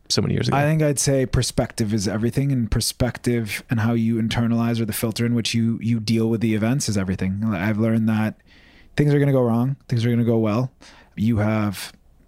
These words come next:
Speaker 2: X percent control, whatever that may be, or different people believe different percentages, but whatever that may be, and there's a maximum amount of effort you can put in, and everything else is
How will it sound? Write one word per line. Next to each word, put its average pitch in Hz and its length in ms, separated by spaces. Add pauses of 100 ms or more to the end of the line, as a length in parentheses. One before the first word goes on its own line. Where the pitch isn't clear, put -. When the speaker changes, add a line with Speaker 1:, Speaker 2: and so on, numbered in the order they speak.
Speaker 2:
X - 280
percent - 580
control, 107 500 (200)
whatever 104 260
that 98 120
may 98 160
be, 131 280 (120)
or 110 260 (520)
different 101 320
people 117 220
believe 104 260
different 107 280
percentages, 135 720
but 135 120
whatever 143 340
that 123 140
may 110 140
be, 113 240
and 143 100
there's 120 140
a 120 40
maximum 113 440
amount 113 180
of 101 60
effort 110 180
you 113 100
can 120 140
put 117 160
in, 160 180 (600)
and 127 360 (180)
everything 139 440
else 139 240
is 113 140